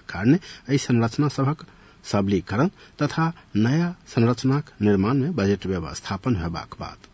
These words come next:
बतौलनि। चालू आर्थिक वर्ष में शहीदक बेटा बेटी के छात्रवृत्ति प्रदान करबाक लेल पचास लाख टकाक रकम विनियोजन करबाक संगे शहीद परिवार के आत्मनिर्भर बनेबाक लेल सीप मूलक तालीम सहित रोजगारक लेल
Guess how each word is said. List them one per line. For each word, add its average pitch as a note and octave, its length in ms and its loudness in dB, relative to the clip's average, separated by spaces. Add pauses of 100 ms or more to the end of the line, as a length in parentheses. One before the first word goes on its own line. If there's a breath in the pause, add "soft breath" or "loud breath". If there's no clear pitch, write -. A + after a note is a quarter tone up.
बतौलनि। - 500 -10 (420 soft breath)
चालू A#2 320 0
आर्थिक B2+ 380 -2
वर्ष - 240 -6
में D3 120 2
शहीदक G#2 460 -2
बेटा F2 260 -6
बेटी E2 300 -8
के F#3+ 120 -6 (220 loud breath)
छात्रवृत्ति A#2 600 -4
प्रदान G2 340 -4
करबाक - 480 -10
लेल A2+ 140 -2 (260 loud breath)
पचास B2+ 420 -2
लाख F#2 220 -6
टकाक G#2+ 400 -8
रकम G#2+ 340 -4
विनियोजन G2 460 2
करबाक E2 380 -10
संगे C#3 240 2 (300 loud breath)
शहीद B2+ 320 0
परिवार F#2 460 -4
के D#3 120 -6 (120)
आत्मनिर्भर A#2+ 540 0
बनेबाक G#2 500 -4
लेल G2 200 -4
सीप - 340 0
मूलक A2+ 240 0
तालीम F#2+ 380 -6
सहित - 580 -2
रोजगारक A#2 560 0
लेल D3+ 160 -2